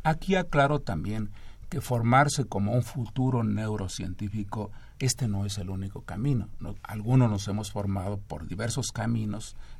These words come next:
tomando diez, quince o veinte años. La diferencia es que esta licenciatura los forma en cuatro años, y aquí aprovecho para decir que el plan de estudios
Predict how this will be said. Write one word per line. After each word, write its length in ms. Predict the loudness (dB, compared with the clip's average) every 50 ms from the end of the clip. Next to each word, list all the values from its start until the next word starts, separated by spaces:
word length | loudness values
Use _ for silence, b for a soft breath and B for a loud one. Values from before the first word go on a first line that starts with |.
| b b -14 -14 -12 -8
tomando 540 | -4 0 2 4 6 6 6 6 6 4 2
diez, 480 | 2 2 2 2 2 2 2 0 -2 -2
quince 460 | -2 2 4 6 6 6 4 2 0
o 80 | 0
veinte 360 | -2 -2 -2 -2 -2 0 0 0
años. 380 | 2 2 2 0 0 -2 -4 b b b b b b b
La 320 | -6 -4 -2 0 0 0 2
diferencia 760 | 2 4 2 4 6 6 6 6 6 4 4 4 2 0 0 0
es 140 | 2 2 2
que 80 | 2
esta 220 | 0 0 0 0 2
licenciatura 800 | 2 2 2 0 0 0 0 0 -2 -2 -2 -2 0 -2 -2 -2 B B B B B 0
los 260 | 2 2 2 2 2
forma 400 | 2 4 6 6 6 4 4 2 -2 -4 0
en 140 | 0 0
cuatro 540 | 0 2 2 4 6 6 4 4 4 4 6
años, 400 | 6 8 6 4 4 2 -2 -4
y 80 | -4 -4
aquí 160 | -4 -4 -4
aprovecho 540 | -2 -2 -2 -2 -2 -2 -2 -4 -4 -6 -4
para 200 | -2 -2 -2 0
decir 380 | -2 -2 -2 0 0 0 0 -2 -8 b b b b b b b b
que 240 | -2 -2 -2 -2 -2 -4
el 180 | -6 -6 -6 -6
plan 320 | -4 -2 0 2 4 4
de 60 | 4 4
estudios 640 | 2 0 0 0 0 2 2 0 0 -2 -4 -8